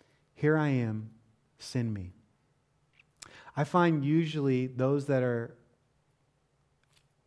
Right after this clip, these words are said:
used by God in a great, powerful way, it's not their ability, it's their availability. It's not that they're, they're that great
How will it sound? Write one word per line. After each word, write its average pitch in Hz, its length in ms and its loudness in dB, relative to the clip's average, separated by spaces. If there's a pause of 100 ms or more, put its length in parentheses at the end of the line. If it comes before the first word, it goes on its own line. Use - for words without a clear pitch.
(460)
used 160 320 2
by 156 140 8
God 143 240 6
in 131 80 0
a - 20 -2
great, 131 240 0
powerful 131 480 -4
way, 123 320 -4 (800)
it's - 180 -4
not 156 220 6
their 139 140 4
ability, 135 640 0 (540)
it's 127 180 -8
their 120 300 -2 (520)
availability. 110 800 0 (1000)
It's - 140 -2
not 175 180 8
that 196 100 2
they're, 180 140 8
they're 165 220 8 (120)
that 160 240 6
great 147 640 4